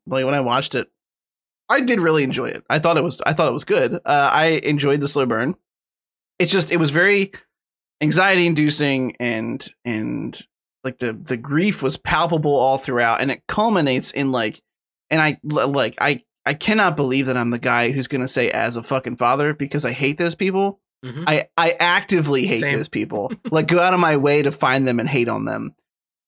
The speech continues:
Speaker 1: But what,
Speaker 2: I,
Speaker 1: like,
Speaker 2: it's, it's not as bad
Speaker 1: seriously,
Speaker 2: as
Speaker 1: what
Speaker 2: mommy jacking a conversation, though. It could be worse.
Speaker 1: <laughs> That's, that's true. That's true.
Speaker 2: You had a
Speaker 1: But
Speaker 2: car accident? That's terrible.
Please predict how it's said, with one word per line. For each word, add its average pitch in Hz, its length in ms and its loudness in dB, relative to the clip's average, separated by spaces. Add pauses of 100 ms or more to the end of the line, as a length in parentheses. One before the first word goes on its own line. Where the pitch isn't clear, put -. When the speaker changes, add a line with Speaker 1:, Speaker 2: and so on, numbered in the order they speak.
(120)
Speaker 1:
But 240 120 0
what, 240 220 2
Speaker 2:
I, - 40 0
Speaker 1:
like, 165 160 0
Speaker 2:
it's, - 260 -6
it's - 0 -
not - 20 -20
as - 80 -12
bad 269 60 2 (160)
Speaker 1:
seriously, 190 80 4
Speaker 2:
as 190 120 2
Speaker 1:
what 180 80 0
Speaker 2:
mommy 185 200 2
jacking 160 340 0
a 135 60 -6
conversation, 135 600 -6
though. 101 80 -20 (200)
It - 60 -18
could 165 100 -6
be 143 80 -4
worse. - 460 -12 (120)
Speaker 1:
<laughs> - 140 -14
That's, 202 200 2
that's 160 220 2
true. 127 240 0
That's - 160 -2
true. - 180 -4 (120)
Speaker 2:
You 208 100 0
had 277 120 4
a - 40 2
Speaker 1:
But 202 100 2
Speaker 2:
car 240 120 4
accident? 269 360 2
That's 240 160 2
terrible. 240 480 2